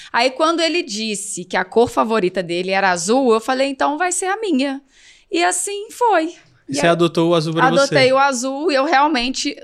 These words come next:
Speaker 1: a-, adoro o azul, sou apaixonada com o azul. E casou direitinho com o projeto.
Speaker 2: Bom, Isis, e aí a gente falando de azul, então a gente lembra dos mares, lembra dos oceanos, lembra dos lagos, das praias, enfim, lembra de água, né?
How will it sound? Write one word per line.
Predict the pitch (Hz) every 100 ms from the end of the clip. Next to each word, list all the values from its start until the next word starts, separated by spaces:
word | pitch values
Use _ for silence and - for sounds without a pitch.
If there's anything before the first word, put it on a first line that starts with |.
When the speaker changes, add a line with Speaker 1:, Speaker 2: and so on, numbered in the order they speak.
| _
Speaker 1:
a-, | - 214 - -
adoro | 202 214 233 330
o |
azul, | 254 196 208 226
sou | 269 226
apaixonada | 214 226 233 208 208 226
com | 226
o |
azul. | 196 185 190 233 - _ - - - _ _ -
E | 233
casou | 240 277 233 247
direitinho | 247 262 311 262
com | 240
o | 226
projeto. | 220 208 196 - - -
Speaker 2:
Bom, | 240 170
Isis, | 143 156
e | 175
aí | 190 214
a |
gente | 233 -
falando | 214 175 170
de | 156
azul, | 190 165 180
então | 233 190 156
a |
gente | 160 151
lembra | 151 139 139
dos | 143 139
mares, | 135 165 185 185 160
lembra | 151 165 151 143
dos | 139
oceanos, | 143 - 131 135 175 175 170 160 147
lembra | 139 147 143
dos | 131 127 120
lagos, | 139 170 170 147 135
das | 131 123
praias, | - 147 170 165 147 135
enfim, | 135 175 170 202 147
lembra | 127 139 156
de | 160 202
água, | 160 135 131
né? | 139 175